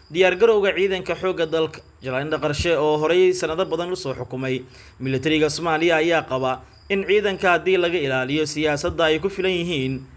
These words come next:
amniga guud ahaan dalkan Soomaaliya. Wuxuu sheegay markii uu ahaa taliyaha xoogga dalka Soomaaliyeed in siddeetan boqolkiiba dalka laga xoreeyay argagixisada Shabaab. Magaalooyin kooban oo Jilib, Bu'aale, Xaradheere iyo Ceel Buur ay ku jiraanna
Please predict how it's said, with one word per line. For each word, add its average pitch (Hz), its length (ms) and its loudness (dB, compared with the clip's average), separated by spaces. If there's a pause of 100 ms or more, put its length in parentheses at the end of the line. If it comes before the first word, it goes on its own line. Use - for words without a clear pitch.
(160)
amniga 185 340 2
guud 160 240 -2
ahaan 156 300 0
dalkan 147 280 -2
Soomaaliya. 139 600 -2 (500)
Wuxuu 131 200 -4
sheegay 135 460 0
markii 156 380 -2
uu 147 240 2
ahaa 160 180 2
taliyaha 165 440 2
xoogga 170 200 0
dalka 170 260 -2
Soomaaliyeed 127 600 -4 (420)
in 220 120 0
siddeetan 190 340 2
boqolkiiba 185 560 0
dalka 175 300 0
laga 160 260 0
xoreeyay 139 480 0
argagixisada 151 560 -2
Shabaab. 147 400 0 (420)
Magaalooyin 135 600 0
kooban 160 420 0
oo 151 160 2
Jilib, 156 400 0
Bu'aale, 139 440 0
Xaradheere 151 520 0
iyo 160 240 0
Ceel 160 180 2
Buur 180 300 2
ay 170 140 2
ku 202 100 -6
jiraanna 135 560 0